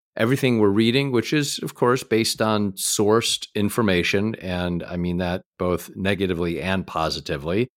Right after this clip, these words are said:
Sourced information sometimes is accurate and oftentimes, if not all the time, put out there by a source who has a personal or institutional reason for making that claim, and then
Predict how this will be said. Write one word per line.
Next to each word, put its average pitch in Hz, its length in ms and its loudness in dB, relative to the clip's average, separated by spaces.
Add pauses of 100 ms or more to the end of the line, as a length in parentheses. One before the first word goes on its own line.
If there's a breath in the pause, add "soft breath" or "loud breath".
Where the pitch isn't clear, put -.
(120)
Sourced - 460 -2
information 85 760 -4 (160)
sometimes 82 720 -4
is 78 380 -8
accurate - 520 -6
and 82 520 -8 (180)
oftentimes, 98 720 -4
if - 160 -14
not 82 280 -8
all 117 220 2
the 98 120 -6
time, 78 480 -10 (180)
put 110 180 0
out 92 200 2
there 87 200 0
by 85 240 -2
a 85 60 -2
source 85 340 -4
who 82 140 -4
has 80 360 -2
a 80 360 -2 (120)
personal 87 760 0
or 80 260 -6
institutional 90 720 -4
reason 80 460 -2 (160)
for 82 540 0 (100)
making 87 460 -2
that 85 260 0 (180)
claim, 104 400 -2 (180)
and 82 160 -8
then 78 280 -6